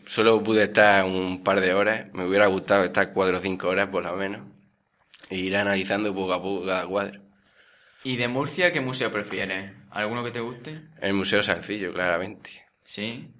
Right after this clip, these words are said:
Speaker 1: Mm.
Speaker 2: ¿Qué, cómo te gusta la figura de, de Salcillo?
Speaker 1: Sí, yo lo veo de los mejores escultores del barroco y, y pienso que debería de tener más importancia a nivel nacional.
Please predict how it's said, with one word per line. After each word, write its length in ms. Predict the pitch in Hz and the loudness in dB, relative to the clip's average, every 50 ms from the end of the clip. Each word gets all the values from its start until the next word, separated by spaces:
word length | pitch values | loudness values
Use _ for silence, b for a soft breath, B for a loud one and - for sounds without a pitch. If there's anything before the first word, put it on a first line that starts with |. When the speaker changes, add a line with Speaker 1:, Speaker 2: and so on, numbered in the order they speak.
| _ _ - | _ _ -8
Speaker 1:
Mm. 460 | 113 104 101 101 107 101 101 - - - - | -8 -8 -6 -8 -10 -14 -18 -20 -20 -18 -10
Speaker 2:
¿Qué, 460 | 113 117 110 101 101 - - - - _ _ _ _ _ | -8 -6 -6 -6 -8 -10 -12 -18 -20 _ _ _ _ _
cómo 640 | - 135 127 123 120 117 113 110 107 107 101 90 92 | -8 -6 -2 0 0 2 2 2 0 0 -2 -4 -4
te 80 | - 110 | -2 -2
gusta 280 | 113 131 131 131 143 | -2 -2 -2 0 2
la 120 | 127 123 120 | 2 2 2
figura 340 | - 113 107 113 113 107 107 | 0 -4 -4 0 0 2 4
de, 360 | 107 107 104 104 101 101 98 | 4 4 4 2 0 0 -2
de 100 | 98 101 | -4 -4
Salcillo? 640 | 101 101 95 98 98 - 107 113 113 135 151 165 156 | -4 -4 -4 -6 -6 -8 -8 -8 -6 -8 -8 -6 -6
Speaker 1:
Sí, 380 | - - - 101 107 117 113 101 | -4 -2 0 0 0 0 2 2
yo 80 | 104 104 | 2 2
lo 100 | 107 110 | 2 4
veo 460 | 107 113 117 117 113 107 104 98 95 92 | 4 6 6 6 6 6 4 4 2 2
de 100 | 98 98 | 0 0
los 140 | 95 92 92 | 0 0 -2
mejores 500 | 90 92 92 - 98 95 92 90 92 90 | -2 -4 -2 -2 0 2 4 4 2 2
escultores 420 | - 92 90 90 95 92 92 87 | -2 -6 -6 -2 0 2 2 2
del 140 | 87 87 85 | 2 0 -2
barroco 500 | 85 82 85 87 98 101 101 - - - - - - _ _ _ _ _ _ _ - | -2 -4 -2 -2 -4 -6 -6 -10 -14 -16 -18 -20 -20 _ _ _ _ _ _ _ -12
y, 640 | - 98 95 92 92 90 90 90 87 85 85 85 85 - _ _ _ _ _ _ _ _ _ _ _ | -8 -6 -4 -2 -2 -2 -4 -4 -6 -8 -12 -14 -18 -20 _ _ _ _ _ _ _ _ _ _ _
y 120 | 98 95 | -4 -2
pienso 340 | 92 98 95 98 92 110 110 110 | 0 0 0 0 2 0 2 2
que 100 | 110 101 | 2 2
debería 460 | 92 90 87 87 92 101 104 107 110 104 | 4 2 2 2 4 6 6 6 6 4
de 120 | 101 95 | 2 2
tener 240 | 90 92 95 95 92 | 0 0 0 2 0
más 200 | 92 95 98 101 | 2 0 0 0
importancia 600 | 98 98 101 90 - - - 101 101 101 110 104 | 0 -2 -4 -6 -2 0 -2 -2 0 2 2 2
a 20 | 92 | 2
nivel 320 | 92 90 90 92 90 90 | 2 0 -2 -2 -2 -2
nacional. 480 | 90 92 - - 85 82 95 - - | -4 -4 -4 -6 -6 -6 -8 -10 -12